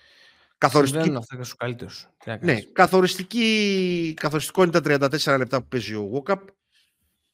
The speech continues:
Speaker 1: Αν είχε βρει δύο-τρία λεπτά ξεκούραση στην αρχή της τέταρτης περίοδου ή το κλείσιμο του τρίτου δεκαλέπτου, νομίζω ότι θα είχε πολύ καλύτερες αποφάσεις, ε, στο τέλος του
Speaker 2: Ναι.
Speaker 1: παιχνιδιού.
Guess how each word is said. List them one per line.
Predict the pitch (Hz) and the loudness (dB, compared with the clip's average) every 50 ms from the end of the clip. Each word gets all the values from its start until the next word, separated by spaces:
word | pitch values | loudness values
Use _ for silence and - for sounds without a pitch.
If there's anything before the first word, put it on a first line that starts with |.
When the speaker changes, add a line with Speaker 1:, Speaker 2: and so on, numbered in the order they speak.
| _ _ _ _ _ _ _ _ _ _ _ _ _ _ | _ _ _ _ _ _ _ _ _ _ _ _ _ _
Speaker 1:
Αν | - 147 151 156 151 165 | 4 6 6 8 6 4
είχε | 156 - 160 143 | 4 4 4 4
βρει | 123 139 | 4 2
δύο-τρία | 147 127 123 147 135 - 143 151 147 | 2 4 4 2 4 4 4 6 6
λεπτά | 143 135 - - 143 | 6 6 2 0 -2
ξεκούραση | - - 131 - - 139 147 143 131 - 120 | -2 -4 -4 -2 2 4 4 4 4 0 -4
στην | - - - - - - 123 | -6 -6 -6 -8 -6 -4 -4
αρχή | 123 117 - 131 | -4 -4 -4 -8
της | 123 - | -4 0
τέταρτης | 143 139 131 131 - | 0 0 0 -2 -4
περίοδου | - 120 110 113 131 131 127 123 104 | -4 -2 0 2 2 0 0 -4 -6
ή | |
το | 107 - 127 | -6 -6 -6
κλείσιμο | - - 120 - 131 127 117 | -4 -6 -6 -2 -2 -2 -2
του | - 123 | -2 -4
τρίτου | 127 113 113 | -4 -4 -4
δεκαλέπτου, | 110 110 - 113 113 117 117 113 - 110 101 92 85 - _ _ _ _ _ _ _ _ _ _ _ _ _ | -6 -2 0 0 2 2 0 -2 -4 -6 -6 -6 -8 -10 _ _ _ _ _ _ _ _ _ _ _ _ _
νομίζω | _ 110 117 120 127 120 131 | _ -6 -4 -2 -2 -2 -4
ότι | 120 - | -2 0
θα | 135 | 0
είχε | 127 117 127 123 | 0 2 0 -2
πολύ | 107 117 120 | -2 -2 0
καλύτερες | 120 120 110 98 - 98 | 0 0 -2 -2 -6 -10
αποφάσεις, | 92 92 - 110 104 - - - 95 - - - - _ _ _ _ _ _ _ _ _ _ _ _ _ _ _ _ _ _ _ _ | -10 -6 -4 -4 -4 -4 -6 -10 -14 -14 -16 -16 -18 _ _ _ _ _ _ _ _ _ _ _ _ _ _ _ _ _ _ _ _
ε, | - - 92 | -18 -16 -14
στο | - - | -14 -10
τέλος | 90 - 107 92 - | -8 -8 -8 -8 -8
του | - | -12
Speaker 2:
Ναι. | - - | -12 -10
Speaker 1:
παιχνιδιού. | - 95 92 95 123 143 156 170 165 _ _ | -8 -10 -6 -4 -2 -2 -2 -2 -6 _ _